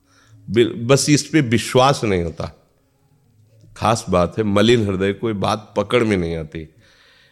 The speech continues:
रुपया पैसा की बात तो समझ में आती है कि भाई, सामने उसका प्रयोग है, नाम का क्या प्रयोग है? नाम का इतना ही फल होता होगा कि दुख दूर हो जाए, सुख समृद्धि बन जाए,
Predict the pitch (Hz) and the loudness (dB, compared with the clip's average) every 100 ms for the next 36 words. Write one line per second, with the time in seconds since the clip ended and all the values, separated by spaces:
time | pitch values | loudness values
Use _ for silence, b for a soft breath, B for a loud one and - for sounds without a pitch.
0 | b - - 85 95 101 113 117 120 117 | b -12 -8 -2 -2 4 2 4 2 4
1 | 120 117 117 113 110 110 107 107 117 101 | 0 0 0 0 0 -2 0 0 2 0
2 | 92 95 95 95 98 101 98 95 92 101 | 0 -4 -6 -4 -6 -6 -8 -6 -4 -4
3 | 95 92 85 _ _ _ _ - - 104 | -6 -14 -18 _ _ _ _ -14 -2 -2
4 | - 104 110 117 95 82 - - 117 147 | 0 4 6 6 2 -4 -6 -6 0 0
5 | 185 151 107 104 92 90 80 82 87 _ | 0 -4 -4 -6 -6 -8 -8 -14 -20 _
6 | _ _ _ _ _ _ 117 123 143 135 | _ _ _ _ _ _ 0 2 2 0
7 | 147 131 139 160 156 147 104 98 160 147 | 0 0 -2 -4 -2 0 0 0 -4 -2
8 | 139 143 135 117 123 120 110 120 113 104 | -2 -6 -6 -4 -4 -4 -2 0 0 0
9 | 104 110 107 98 95 - 98 95 98 98 | 2 2 2 -4 -10 -8 -6 -4 -4 -4
10 | 95 95 92 95 95 | -2 -2 0 2 0